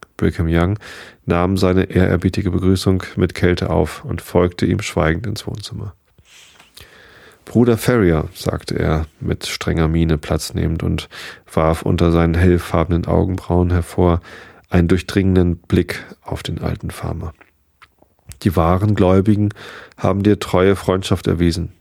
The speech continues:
Als du nahe dran warst, in der Wüste zu verschmachten, nahmen wir dich auf in unsere Mitte, labten dich mit Trank und Speise und führten dich sicher in das Land der Verheißung.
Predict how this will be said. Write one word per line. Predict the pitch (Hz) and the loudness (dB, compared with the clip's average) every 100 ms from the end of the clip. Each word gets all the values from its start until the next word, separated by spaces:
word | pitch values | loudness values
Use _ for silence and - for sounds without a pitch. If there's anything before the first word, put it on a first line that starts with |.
| _ | _
Als | - 101 - | -2 -2 0
du | |
nahe | 101 98 107 | 2 2 2
dran | 98 98 107 | 2 0 2
warst, | 107 104 104 | 2 2 0
in | 104 | 0
der | 90 95 | 0 2
Wüste | 98 - - | 0 0 -2
zu | 92 | -2
verschmachten, | - 85 - 92 - 101 92 - - - - - | -2 -4 -2 -4 -2 -4 -4 -6 -16 -18 -16 -4
nahmen | 87 92 95 | 0 2 2
wir | 95 | 2
dich | 87 95 - | 2 0 -2
auf | - 87 80 - - - | 0 2 2 -2 -12 -6
in | 98 | -2
unsere | 98 98 95 | -2 -2 0
Mitte, | 92 95 - - - | 0 0 -2 -8 -4
labten | 87 85 - 101 | 0 0 -2 -2
dich | 98 95 | -2 -2
mit | 98 98 - | -4 -6 -8
Trank | - 87 90 | -6 -4 -4
und | 98 | -6
Speise | - 90 92 98 113 - - - - | -4 0 2 2 0 -2 -14 -18 -8
und | 98 | -4
führten | - 113 117 104 | 0 2 2 0
dich | 98 - | 0 0
sicher | 107 - 104 | 0 0 0
in | 98 | 0
das | 92 | -2
Land | - 92 92 - | 0 0 0 -2
der | 82 | -4
Verheißung. | 92 87 92 - 95 | -2 -2 -2 -4 -8